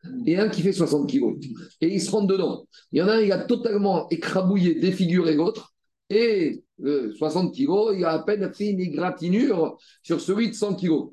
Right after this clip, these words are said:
Donc, on aurait pu imaginer que quoi ? On aurait pu dire, attends, euh, c'est pas comme ça, c'est pas chacun rentre chez soi. Peut-être,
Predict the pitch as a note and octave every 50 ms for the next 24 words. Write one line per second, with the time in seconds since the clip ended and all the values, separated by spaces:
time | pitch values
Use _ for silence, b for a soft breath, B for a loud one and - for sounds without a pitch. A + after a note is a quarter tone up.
0 | - - - B2 - - F#3 G3 G#3+ G#3 G#3+ G#3 G#3+ G#3 G#3+ G3+ G3+ F#3+ F3 D#3
1 | - E3 F3+ F3+ E3+ - D3+ D3 - - C3 C3 D#3 - - _ _ _ _ _
2 | _ _ - C#3+ E3 F3+ E3+ F3+ - - D#3+ D#3+ F3+ F3+ - - B2+ C3+ - E3
3 | F3+ E3+ D3 A2+ F#2 - G2 A#2 G#2+ - B2+ - C3 C#3 E3 F3+ E3+ A3+ G#3 F#3
4 | C#3 - C#3 C3+ D3+ C#3+ - D3 D3 D#3 C#3+ D#3+ D3 - F3 F3+ G3 A#3+ G#3+ -
5 | - D#3+ - B B B B - D3+ F#3 F#3 A#3 A#3 G#3+ - - -